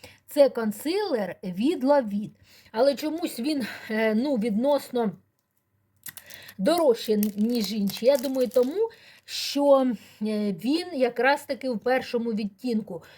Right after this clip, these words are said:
Е, і дивіться, який такий спонжик для нанесення величезний. Цікаво. І те, що треба саме мені,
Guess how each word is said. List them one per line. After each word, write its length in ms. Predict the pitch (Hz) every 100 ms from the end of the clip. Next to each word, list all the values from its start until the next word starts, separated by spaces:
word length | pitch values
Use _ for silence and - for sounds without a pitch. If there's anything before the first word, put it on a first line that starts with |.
| - - -
Е, 100 | 208
і 260 | 214 220
дивіться, 420 | 220 277 262 - 214
який 500 | 208 202 202 180 - _ _ _
такий 280 | 208 208 196
спонжик 560 | - - 311 339 240
для 220 | 175 214 208
нанесення 840 | 202 214 190 190 - 190 190 175 _ _
величезний. 1120 | 190 214 233 226 - 226 196 185 190 185 165 - _ _ _ _ _ _ _ _ _ _ _
Цікаво. 560 | - 214 220 202 185 180 _ _
І 120 | 240
те, 340 | 202 - 381 359
що 320 | - 269 285
треба 640 | 285 254 269 214 202 180
саме 500 | - - 262 233 208
мені, 520 | 196 202 202 247 403